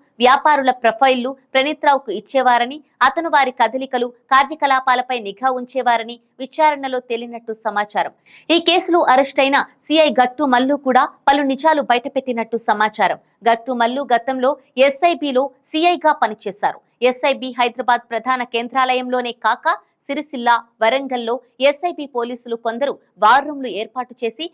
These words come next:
ట్యాపింగ్‌కు పాల్పడ్డారని చెబుతున్నారు. సిరిసిల్లకు చెందిన ఓ కీలక నేత కొన్ని నెంబర్లు ఇచ్చి స్థానిక వార్ రూమ్ ద్వారా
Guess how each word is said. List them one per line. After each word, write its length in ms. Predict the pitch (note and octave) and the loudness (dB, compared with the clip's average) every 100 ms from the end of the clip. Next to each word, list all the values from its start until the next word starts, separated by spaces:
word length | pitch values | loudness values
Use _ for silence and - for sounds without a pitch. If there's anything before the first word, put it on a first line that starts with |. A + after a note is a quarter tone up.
| _ - | _ -2
ట్యాపింగ్‌కు 400 | C4+ C#4 D4+ D4 | 0 0 -6 -6
పాల్పడ్డారని 760 | - B3 C4 B3+ A#3+ A3+ A3 | 0 0 0 -8 -6 -6 -8
చెబుతున్నారు. 640 | A3 G#3 G3 A3 F#3+ D#3 - _ _ | -12 -14 -14 -10 -8 -8 -10 _ _
సిరిసిల్లకు 520 | D4+ E4+ F4 D4 C#4 C4+ | -6 -6 -4 -6 -6 -6
చెందిన 200 | B3 B3 | -6 -4
ఓ 140 | A#3+ G#3+ | -4 -4
కీలక 420 | G#3+ C4 D4 D4 | -6 -6 -4 -4
నేత 340 | A3+ A3 C#4+ D#4+ _ C#4 | -6 -2 -4 -4 _ 0
కొన్ని 200 | C4 B3 | 0 0
నెంబర్లు 420 | A#3 B3 C#4 A#3+ | -2 -2 -4 -4
ఇచ్చి 380 | G#3 - D#4+ F4+ _ | -6 -8 -8 -8 _
స్థానిక 400 | - C4 C#4 D4+ | -2 0 0 0
వార్ 340 | C4 G#3 A3+ C4 | 0 2 2 0
రూమ్ 140 | B3 | -4
ద్వారా 360 | - A3+ A3+ | 0 2 2